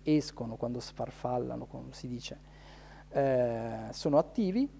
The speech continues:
sono, vivono al di, al di fuori della, del tronco della pianta, sono ben visibili, ma la maggior parte del ciclo vitale, che può durare anche anni a volte, avviene tutto internamente alla pianta.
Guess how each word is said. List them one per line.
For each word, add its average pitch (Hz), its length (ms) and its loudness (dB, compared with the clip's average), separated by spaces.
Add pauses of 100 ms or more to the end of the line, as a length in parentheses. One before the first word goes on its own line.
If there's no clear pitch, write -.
(320)
sono, 131 360 -2
vivono 127 420 2
al 120 100 2
di, 117 560 -6
al 120 140 -2
di 120 120 -4
fuori 151 480 10 (220)
della, 110 640 -6
del 120 160 -6
tronco 131 280 0
della 196 180 8
pianta, 143 500 6 (460)
sono 220 240 8
ben 135 160 4
visibili, 147 340 0
ma 139 140 6
la 185 80 4
maggior 190 280 4
parte 247 280 4
del 135 120 0
ciclo 165 260 2
vitale, 123 340 0
che 147 100 0
può 160 140 2
durare 185 260 4
anche 165 300 4
anni 123 340 0
a 131 60 2
volte, 127 520 0
avviene 208 380 2
tutto - 280 4
internamente 220 520 6
alla 180 120 8
pianta. - 440 -4